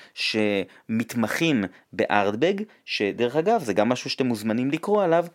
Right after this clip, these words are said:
נקראים ארטבג אמבסיז, כל מיני, אה, ש-, חנויות מתמחות בוויסקי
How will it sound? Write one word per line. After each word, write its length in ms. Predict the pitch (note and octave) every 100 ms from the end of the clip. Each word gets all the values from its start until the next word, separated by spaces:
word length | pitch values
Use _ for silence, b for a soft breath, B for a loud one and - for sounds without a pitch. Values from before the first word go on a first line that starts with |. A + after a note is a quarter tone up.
| -
נקראים 440 | B2 - C#3 F#3 F3 -
ארטבג 500 | A2+ A#2 B2+ D#3 D#3 - G#3+
אמבסיז, 580 | F#3+ D3 - G2+ F2 G2 B _
כל 140 | A#2+
מיני, 340 | A2 A2 A2 G#2+ B B -
אה, 140 | G#2 -
ש-, 160 | - - -
חנויות 840 | - - A2+ G#2 A2+ D3+ E3 D3+ - B B -
מתמחות 540 | B2+ B2+ C3 B2+ B2+
בוויסקי 540 | A2+ A#2+ F#3 - F#3